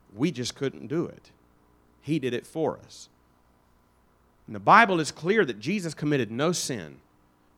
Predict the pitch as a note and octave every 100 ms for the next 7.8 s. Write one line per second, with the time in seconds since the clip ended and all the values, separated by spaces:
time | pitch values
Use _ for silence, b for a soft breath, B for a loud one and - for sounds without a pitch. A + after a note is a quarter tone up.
0 | _ _ C3 A2 - F#3+ G3 F#3 F3+ F#3
1 | F3+ F3+ F3+ E3+ D3+ E3 E3 E3 D#3+ -
2 | _ _ _ _ C3 D#3+ D#3 D3+ D#3 -
3 | D3+ G#2+ G2 A2+ F#3 G#3 G#3 F#3 G#3 -
4 | D#3 C3+ G2 - - b b b _ _
5 | - C3+ F#3 F3+ D#3+ C#3 C3+ C#3 C3 G3
6 | G#3+ - G3 G#3+ A3+ - - A3+ G#3+ D#3
7 | D3+ C#3+ E3+ G3 G3+ G3 G#3